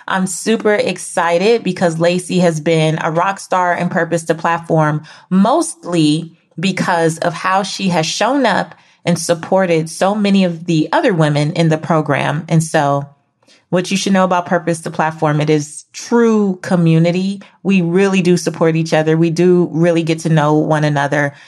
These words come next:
I mean, and when I say we, the ladies really get to know one another. Um, and it's just really, really incredible to watch them embrace this idea of sisterhood from day one. So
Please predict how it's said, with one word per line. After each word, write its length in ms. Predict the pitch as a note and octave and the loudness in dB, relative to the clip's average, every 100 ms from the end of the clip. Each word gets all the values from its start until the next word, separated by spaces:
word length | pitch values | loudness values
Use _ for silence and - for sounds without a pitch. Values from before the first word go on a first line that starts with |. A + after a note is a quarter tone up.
| - _ | -20 _
I 120 | F3 | -4
mean, 240 | E3+ E3+ E3+ | 0 0 0
and 120 | E3+ | 0
when 120 | F3 | 0
I 80 | F#3 | -2
say 240 | - F3 | 0 0
we, 500 | D#3 E3 D#3 D3+ D#3+ D3+ | 2 2 2 0 -4 -2
the 160 | D#3+ | 0
ladies 540 | D3+ D3+ D3+ D3 D3 - | 2 2 4 2 0 -4
really 320 | D3+ F3 E3 | -2 0 0
get 200 | D#3+ E3 | -2 -4
to 100 | E3 | -2
know 240 | D#3+ C#3+ D3 | -2 0 0
one 200 | D3+ D3 | -2 -2
another. 560 | C#3+ D3 C#3+ C#3+ C#3+ _ _ _ - | -2 -2 -2 -2 -4 _ _ _ -4
Um, 560 | D#3 D3 D3 D3 D#3 D#3+ | 0 0 -2 -4 -4 -2
and 580 | D#3 D#3 D3 D3 C#3 - | 0 2 0 -2 -8 -6
it's 180 | E3+ E3 | -6 -2
just 280 | E3 D#3+ - | -4 -4 -8
really, 320 | D3+ D#3 D#3+ | -2 0 2
really 320 | D#3+ D#3 D3+ D3 | 2 2 2 0
incredible 600 | D3+ D#3+ D3 C#3+ D3 D3 | -2 -2 -2 -2 -2 -2
to 160 | - E3 | -2 -2
watch 720 | C#3+ D3+ C#3+ - - - - _ _ _ D#3 | 0 -2 -2 -6 -12 -16 -20 _ _ _ -4
them 500 | D#3 D#3 C#3+ C#3+ D#3 | 0 2 0 -2 -2
embrace 680 | E3 D#3+ D#3+ D3 D#3+ C#3+ - | 2 2 2 0 0 -2 -6
this 260 | D3+ D#3+ D#3+ | -4 -2 -2
idea 280 | D3 D3 | -2 0
of 80 | D3 | -2
sisterhood 600 | - D3+ - D3 C#3+ C3+ | -2 -6 -2 -2 0 -2
from 220 | - D3+ | -2 -2
day 180 | D3 C#3+ | 0 0
one. 340 | C#3+ C#3 D3+ D#3 | 0 0 -2 -6
So 460 | - D#3+ C#3+ C#3 | -2 -2 0 -4